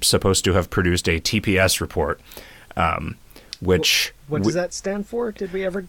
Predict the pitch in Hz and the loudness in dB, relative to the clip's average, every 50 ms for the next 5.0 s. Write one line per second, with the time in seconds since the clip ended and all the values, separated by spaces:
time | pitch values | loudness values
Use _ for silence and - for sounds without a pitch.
0 | - - - 190 175 175 185 190 202 196 196 - - - 143 151 165 170 175 170 | -10 -8 -8 -6 -6 -4 -2 -2 0 0 -2 -4 -2 2 4 4 6 6 6 6
1 | 156 165 160 147 147 143 139 139 131 123 101 104 101 - - 98 92 95 95 98 | 6 6 4 6 6 6 6 6 6 4 4 2 2 4 4 6 6 6 4 4
2 | 98 98 98 95 - - 104 101 95 101 98 90 90 - 110 98 - - 95 98 | 2 0 0 -2 -6 -4 -2 -2 0 0 0 -2 0 0 0 0 0 2 2 2
3 | 95 92 - - 95 92 90 80 85 87 87 87 - 92 87 82 - - 90 85 | 2 0 0 0 0 2 2 0 2 0 0 0 0 0 -2 -2 -2 -2 0 0
4 | 87 85 85 82 - - - - 85 85 - - 92 87 85 85 85 87 85 80 | 0 0 -2 -2 -6 -8 -6 -4 -2 -2 0 2 2 2 2 2 0 0 0 0